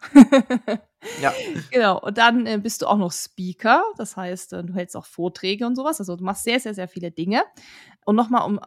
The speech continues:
Speaker 1: auf den Sport zurückzukommen, du machst da ja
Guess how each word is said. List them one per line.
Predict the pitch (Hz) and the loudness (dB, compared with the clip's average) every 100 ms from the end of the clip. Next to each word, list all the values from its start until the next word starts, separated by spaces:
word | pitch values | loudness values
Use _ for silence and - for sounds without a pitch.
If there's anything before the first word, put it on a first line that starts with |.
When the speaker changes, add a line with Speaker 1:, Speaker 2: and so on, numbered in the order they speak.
| - | -12
Speaker 1:
auf | 202 | -10
den | 196 190 | -8 -8
Sport | - 247 294 | -2 0 0
zurückzukommen, | - 202 190 185 185 165 175 175 | -2 -8 -6 -12 -8 -6 -6 -10
du | 180 | -4
machst | 185 208 - - | -2 -2 -6 -6
da | 185 | -4
ja | 185 | -4